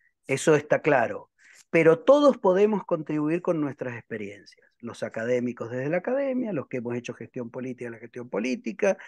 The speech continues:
los, los especialistas de diversas áreas, financiación, etcétera. Y entonces me parece que lo que se necesita es una conducción política. Esto viene de la cabeza, no es un ministro, es un presidente, o es en una provincia un gobernador.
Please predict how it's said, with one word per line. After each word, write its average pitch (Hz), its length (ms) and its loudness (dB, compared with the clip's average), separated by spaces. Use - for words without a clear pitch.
los, 117 500 -6
los 110 320 -12
especialistas 127 840 0
de 123 80 -2
diversas 117 500 -2
áreas, 147 460 2
financiación, 123 800 -4
etcétera. 131 680 -6
Y 147 140 0
entonces 208 320 4
me 208 140 6
parece 202 500 4
que 156 120 0
lo 147 120 2
que 147 80 -6
se 151 160 -2
necesita 160 320 -2
es 156 80 2
una 147 180 -4
conducción 139 640 0
política. 180 640 -2
Esto 127 220 -6
viene 127 220 -2
de 120 100 0
la 120 120 -2
cabeza, 143 520 0
no 113 120 -10
es 107 40 -8
un 117 80 -6
ministro, 123 420 -6
es 104 60 -8
un 110 120 -10
presidente, 262 680 2
o 120 220 -4
es 127 140 2
en 123 140 -4
una 123 200 -4
provincia 123 440 -6
un 120 100 -4
gobernador. 214 600 4